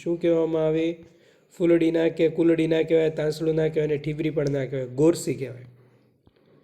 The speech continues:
ગુજરાતી સાહિત્ય અકાદમીનું મુખપત્ર કયું છે? તો કે શબ્દ સૃષ્ટિ. આ તો બધાને ખબર હોય, બરોબર છે?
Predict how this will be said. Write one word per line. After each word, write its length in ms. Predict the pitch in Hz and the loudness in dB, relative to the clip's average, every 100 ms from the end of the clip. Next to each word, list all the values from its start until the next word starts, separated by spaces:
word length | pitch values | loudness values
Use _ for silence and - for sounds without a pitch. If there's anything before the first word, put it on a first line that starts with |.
| _ _ _ _ _ _ _ _ _ _ _ _ _ _ _ _ _ _ _ _ _ _ _ _ _ _ _ - | _ _ _ _ _ _ _ _ _ _ _ _ _ _ _ _ _ _ _ _ _ _ _ _ _ _ _ -6
ગુજરાતી 400 | 175 202 220 214 | 2 4 4 0
સાહિત્ય 400 | - 190 190 190 | 2 2 2 2
અકાદમીનું 560 | 185 180 180 180 180 165 | 4 2 2 0 0 0
મુખપત્ર 420 | 170 190 175 170 | -2 -2 0 0
કયું 240 | 170 175 | 2 0
છે? 120 | 165 | 0
તો 100 | 160 | -4
કે 120 | 165 180 | -4 -2
શબ્દ 380 | 180 202 175 | 0 0 0
સૃષ્ટિ. 420 | 151 165 139 - 156 | 0 -2 -6 -6 -6
આ 60 | |
તો 120 | 147 | -6
બધાને 540 | 151 170 180 180 180 175 | 2 2 4 2 4 4
ખબર 280 | 175 165 165 | 4 4 4
હોય, 240 | 160 160 - - - _ _ _ - | 4 2 -6 -20 -20 _ _ _ 2
બરોબર 340 | 170 180 175 | 4 4 0
છે? 160 | 180 | -4